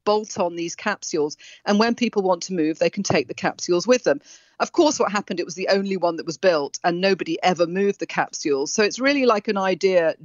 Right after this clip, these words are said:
dipped in aspic and never changed. And his idea was that you change the capsules, they'd be repaired. They've never been repaired. And it just stands there in Shimbashi. I absolutely love that building. And it's, it's really been doomed for a while. There are still people in there,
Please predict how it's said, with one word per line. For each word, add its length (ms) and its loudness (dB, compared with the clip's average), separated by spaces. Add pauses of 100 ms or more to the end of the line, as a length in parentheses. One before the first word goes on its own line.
dipped 240 0
in 100 -2
aspic 560 -4
and 160 -4
never 220 0
changed. 580 -2
And 140 -4 (400)
his 180 0
idea 440 0
was 140 -12
that 100 -18
you 100 -12
change 480 -6
the 100 -8
capsules, 540 -4
they'd 180 2
be 140 0
repaired. 540 0
They've 180 2
never 320 0
been 220 -2
repaired. 640 0
And 320 2 (540)
it 220 2
just 200 0
stands 480 0
there 260 2
in 100 -6
Shimbashi. 640 -6
I 220 0
absolutely 640 -2
love 240 2
that 200 0
building. 400 2
And 140 -2
it's, 380 -4
it's 280 0
really 440 2
been 260 -2
doomed 380 2
for 160 -4
a 40 2
while. 300 4
There 100 4
are 60 2
still 280 0
people 300 -4
in 120 -2
there, 240 -8